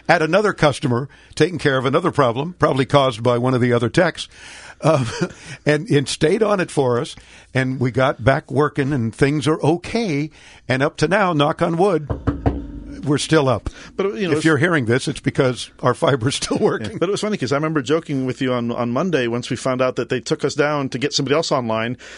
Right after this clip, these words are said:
Speaker 2: That I was like, "You know, this is gonna be like a tennis match. You know, you'll be online, and the next day they'll be online." And, and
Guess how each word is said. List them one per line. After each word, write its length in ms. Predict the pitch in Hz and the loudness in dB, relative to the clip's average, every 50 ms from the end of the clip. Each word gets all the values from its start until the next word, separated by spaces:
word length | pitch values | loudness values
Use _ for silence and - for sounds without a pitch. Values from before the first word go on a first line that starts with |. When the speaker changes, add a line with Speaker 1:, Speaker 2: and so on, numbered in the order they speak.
| - - | -10 -4
Speaker 2:
That 80 | 147 | -2
I 20 | 143 | -2
was 100 | 131 123 | 0 -2
like, 120 | 170 156 | -2 -2
"You 60 | 165 | 0
know, 60 | 165 170 | 0 0
this 120 | 208 - | 0 -2
is 60 | 233 196 | -2 -2
gonna 160 | 233 202 175 | -4 -2 0
be 60 | 185 | -2
like 120 | 185 165 | -2 -2
a 60 | - - | -6 -2
tennis 280 | - 202 285 294 - | -2 -2 0 0 -2
match. 220 | 160 143 - - - | -2 -4 -4 -4 -6
You 80 | 135 | -4
know, 160 | 117 117 127 | -2 -2 -2
you'll 380 | 139 147 - - - - 135 147 | -4 -4 -8 -10 -4 0 0 2
be 100 | 180 185 | 2 2
online, 280 | 180 170 165 170 180 196 | 2 2 0 0 0 0
and 80 | 185 | 0
the 100 | 165 151 | 0 -2
next 140 | 160 165 - | -2 -4 -2
day 80 | - 175 | -2 2
they'll 140 | 165 220 226 | 2 2 2
be 120 | 196 185 | 2 0
online." 240 | 165 143 131 127 120 | 0 0 0 -2 -2
And, 160 | 113 120 123 - - - - - - _ _ - | -2 -4 -6 -10 -14 -20 -20 -20 -20 _ _ -2
and 440 | 123 123 123 117 113 - - - | 0 0 0 -2 -8 -12 -16 -18